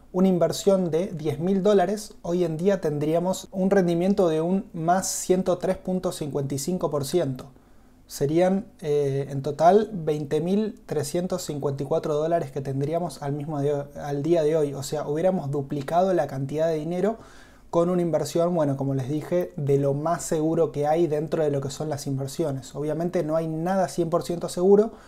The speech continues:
pero esta es una de las inversiones más seguras que existen. Y evitamos que la inflación se coma nuestros ahorros en este periodo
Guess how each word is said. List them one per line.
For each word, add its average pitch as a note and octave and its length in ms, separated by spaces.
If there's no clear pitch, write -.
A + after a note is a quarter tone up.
pero F3+ 340
esta F3 240
es D3 120
una E3+ 140
de D#3+ 40
las C#3+ 220
inversiones C#3 480
más C#3+ 240
seguras D3+ 320
que C#3+ 80
existen. C#3 560
Y G3+ 360
evitamos D3+ 720
que D3 100
la C#3 80
inflación C#3+ 540
se D#3 160
coma D3+ 240
nuestros C#3 360
ahorros E3 540
en D3 140
este C#3+ 240
periodo C#3 460